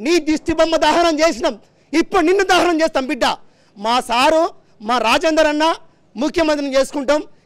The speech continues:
ఈ రోజు నుంచి తెలంగాణ ఒక రకం అయినటువంటి మలుపు వస్తుంది. ఇన్ని రోజులు వేరు తెలంగాణ, నీకు వ్యతిరేకత లేదు ఇన్ని రోజులు,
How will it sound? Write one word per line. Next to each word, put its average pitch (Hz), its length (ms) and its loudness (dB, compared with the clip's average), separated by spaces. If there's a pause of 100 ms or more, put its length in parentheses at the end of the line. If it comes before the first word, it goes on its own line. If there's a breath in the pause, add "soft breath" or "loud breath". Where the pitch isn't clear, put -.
(100)
ఈ 294 180 2
రోజు 285 300 2
నుంచి 302 320 -4
తెలంగాణ 277 720 -2 (160)
ఒక 226 160 -8
రకం 254 400 -2
అయినటువంటి 247 440 -6
మలుపు 285 240 0
వస్తుంది. 233 480 -4 (520 soft breath)
ఇన్ని 294 220 0
రోజులు 294 320 2
వేరు 277 260 2
తెలంగాణ, 254 400 -4
నీకు 294 300 -4
వ్యతిరేకత 294 480 -2
లేదు 294 300 2
ఇన్ని 285 180 -2
రోజులు, 339 360 2